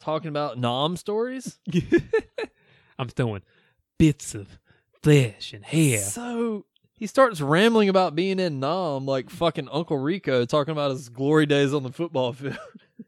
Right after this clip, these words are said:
Speaker 1: <laughs> "Back in seventy-two, I could throw a football pigskin a quarter mile."
Speaker 2: Coach would have put me in that football game.
Speaker 1: Are you serious? Oh, I'm dead serious. So, <laughs> but yeah, this is just really weird.
Speaker 2: Grenade blew up in my face.
Speaker 1: Because,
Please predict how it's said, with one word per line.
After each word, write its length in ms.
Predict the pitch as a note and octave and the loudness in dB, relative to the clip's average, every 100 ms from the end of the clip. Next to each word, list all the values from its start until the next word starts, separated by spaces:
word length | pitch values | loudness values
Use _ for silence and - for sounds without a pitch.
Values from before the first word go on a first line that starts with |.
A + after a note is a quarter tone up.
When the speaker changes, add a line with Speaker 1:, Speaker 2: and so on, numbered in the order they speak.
| _ - - _ | _ -20 -20 _
Speaker 1:
<laughs> 920 | _ _ _ _ _ _ _ _ - | _ _ _ _ _ _ _ _ 0
"Back 220 | F3 D3 | 2 2
in 80 | D3 | 0
seventy-two, 600 | - E3+ D3 C3+ E3+ F3+ E3+ - - | 2 2 2 -2 0 0 0 -12 -20
I 80 | A#2+ | -20
could 160 | - | -16
throw 140 | - A2 | -14 -14
a 120 | - _ | -16 _
football 580 | - C#3+ A2 - C#3+ - _ _ | -10 -8 -8 -10 -12 -18 _ _
pigskin 400 | - C#3+ - C#3+ B2 | -2 -2 -4 -8 -8
a 40 | |
quarter 260 | - C#3 D3+ | -8 -6 -4
mile." 360 | C3+ G2 - - | -6 -8 -16 -16
Speaker 2:
Coach 220 | G#2 G#2 | -12 -8
would 100 | B2 | -8
have 80 | G#2 | -4
put 160 | B2 G#2 | -4 -4
me 80 | G#2+ | -4
in 80 | |
that 140 | G#2+ G#2+ | -4 -4
football 280 | A#2 A2 A2+ | -2 0 0
game. 280 | A#2+ B2 - | 0 0 -2
Speaker 1:
Are 100 | G#3 | 0
you 140 | C4 D4+ | 2 2
serious? 640 | - A#3+ A#3+ A#3+ A#3 - | 2 0 0 0 -2 -6
Oh, 140 | - B2 | -6 -4
I'm 120 | E3+ | -2
dead 200 | C3 D3 | -2 -4
serious. 380 | - G2 G2 - F3+ D3 - F#3+ | -8 -14 -16 -20 -14 -14 -12 -6
So, 160 | D#3+ D3 - - _ _ | -2 -2 -4 -14 _ _
<laughs> 420 | _ _ _ _ | _ _ _ _
but 80 | F#3+ | -4
yeah, 180 | B3 D4 | -2 -2
this 240 | F3 A#3+ - | -2 -6 -8
is 160 | A3+ | -14
just 340 | F3 A3+ - - | -10 -8 -8 -8
really 320 | D3 C4 B3+ | -4 -2 -2
weird. 560 | B2 D#3 C#4+ D4 C3 - _ _ - | -2 -2 -2 -4 -8 -14 _ _ -10
Speaker 2:
Grenade 380 | B2 E3 D3+ | -2 -2 0
blew 160 | A#2 A2+ | -2 -4
up 60 | G2 | -4
in 60 | |
my 120 | G#2+ G2 | -8 -8
face. 260 | A2 G2+ | -8 -8
Speaker 1:
Because, 480 | A#3+ - D#4 C4 | -10 -4 -2 -4